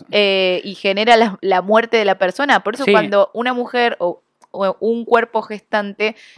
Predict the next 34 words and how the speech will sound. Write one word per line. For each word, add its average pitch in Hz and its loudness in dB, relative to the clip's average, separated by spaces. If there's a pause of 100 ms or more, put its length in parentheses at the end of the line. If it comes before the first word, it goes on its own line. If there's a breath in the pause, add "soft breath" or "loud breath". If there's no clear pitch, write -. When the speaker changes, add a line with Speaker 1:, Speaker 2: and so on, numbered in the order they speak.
(100)
Speaker 1:
tiene 226 0
un 233 -4
aborto 226 2
espontáneo, 220 -4
tiene 226 -8
que 240 -10
ir 233 -2
a - -2
un 214 -6
hospital 226 -2
para 180 4
ver 214 4
si 233 -12
le 190 -8
tienen 202 -10
que 175 -6
hacer 208 -6
un 202 -6
raspaje, 196 -2
para 170 0
ver 214 0
cómo 202 -6
está 202 -4
de 208 0
salud. 202 -8
Speaker 2:
En - 0
el 127 -2
caso 175 4
de 160 4
este, 160 -2
Michelle 139 -4
tuvo 139 0
mucha 120 -6
suerte. 151 -4